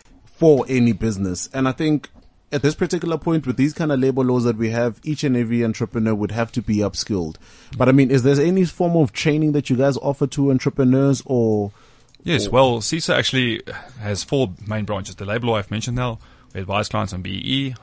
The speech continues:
Speaker 2: on their consumer protection. Also, we've got a large skills development, um,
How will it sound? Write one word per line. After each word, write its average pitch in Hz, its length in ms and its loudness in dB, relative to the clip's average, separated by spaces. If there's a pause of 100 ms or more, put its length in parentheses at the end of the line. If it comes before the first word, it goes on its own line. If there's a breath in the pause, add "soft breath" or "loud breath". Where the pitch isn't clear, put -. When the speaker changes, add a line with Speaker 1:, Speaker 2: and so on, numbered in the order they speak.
Speaker 2:
on 101 220 -8
their 95 140 -8
consumer 135 320 -4
protection. 123 420 -6 (440 loud breath)
Also, 156 220 0
we've 139 100 0
got 123 120 2
a - 20 2
large 123 400 2
skills 139 260 -4
development, 107 680 -6
um, 98 540 -8